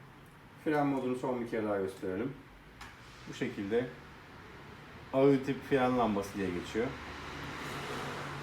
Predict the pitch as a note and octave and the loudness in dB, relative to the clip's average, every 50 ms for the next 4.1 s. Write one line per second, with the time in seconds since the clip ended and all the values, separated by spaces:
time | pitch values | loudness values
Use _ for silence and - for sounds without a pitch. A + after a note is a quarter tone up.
0 | - - - - - - - - - - - - - - - - - - - - | -6 -8 -8 -8 -8 -8 -8 -8 -8 -8 -8 -8 -8 -8 -8 -8 -8 -6 -6 -6
1 | - - - - - - - - F#4 F4 - - - - - - - - - - | -6 -6 -6 -6 -6 -8 -8 -8 -8 -8 -8 -8 -8 -8 -8 -10 -10 -10 -10 -10
2 | - - - - - - - - - - - - D3 C#3 C3 C3 C3+ - - D#3 | -10 -10 -10 -10 -10 -10 -10 -10 -10 -6 2 8 8 10 10 8 6 4 2 0
3 | C3+ - C#3 C3+ C3 C3+ C3 - - - C3 B2+ B2+ C3+ B2+ B2+ A#2 A2 G#2 G#2 | 0 2 2 4 4 4 2 0 -2 -2 0 4 6 8 8 8 8 8 6 6
4 | A#2+ D3 | 4 2